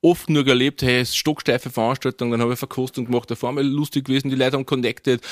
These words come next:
ohne dass es übertrieben ausfällig gewesen waren, aber sie haben einfach miteinander besser interagiert. Ich würde nicht sagen, dass man jedes Mal das machen will, dass man locker wird, ja, okay, aber es, aber mit Alkohol in Maßen genossen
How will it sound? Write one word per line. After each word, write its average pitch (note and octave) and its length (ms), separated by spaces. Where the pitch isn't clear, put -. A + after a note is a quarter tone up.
ohne E3+ 220
dass D3 160
es B2+ 160
übertrieben C3 800
ausfällig B2+ 480
gewesen A2 300
waren, G2 160
aber G#2+ 160
sie A#2+ 160
haben A#2+ 160
einfach A#2 240
miteinander B2 420
besser C3+ 320
interagiert. C#3 540
Ich C#3 80
würde D#3+ 220
nicht B2+ 100
sagen, C#3+ 240
dass C3 160
man C3 100
jedes C3 160
Mal C3+ 60
das A2+ 140
machen C#3+ 360
will, A#2+ 140
dass A2 180
man A2+ 140
locker C#3+ 300
wird, G2+ 160
ja, A#2 220
okay, D3 280
aber A2 180
es, A2+ 200
aber A#2+ 240
mit A#2+ 180
Alkohol C3+ 560
in A2 260
Maßen G2+ 380
genossen C#3+ 680